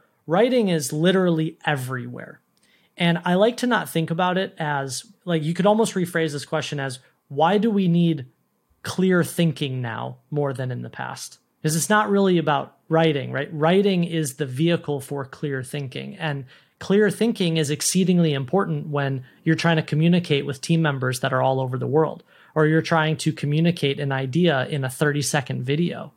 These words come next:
right? Or you're trying to communicate an idea that's gonna be inside an automated sequence that's gonna run three hundred sixty-five days a year. Clarified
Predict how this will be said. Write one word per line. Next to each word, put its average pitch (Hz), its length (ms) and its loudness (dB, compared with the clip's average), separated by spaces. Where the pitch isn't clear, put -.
right? 147 180 0
Or 165 60 4
you're 165 220 4
trying 175 400 0
to 160 40 2
communicate 170 560 2
an 147 140 0
idea 160 400 2
that's 143 200 0
gonna 143 220 0
be 151 220 0
inside 143 360 0
an 139 120 -2
automated 139 500 2
sequence 160 460 0
that's 139 180 0
gonna 135 260 0
run 135 540 2
three 156 220 2
hundred 147 180 2
sixty-five 139 540 -2
days 131 260 -2
a 127 60 -6
year. 156 380 -4
Clarified 180 720 0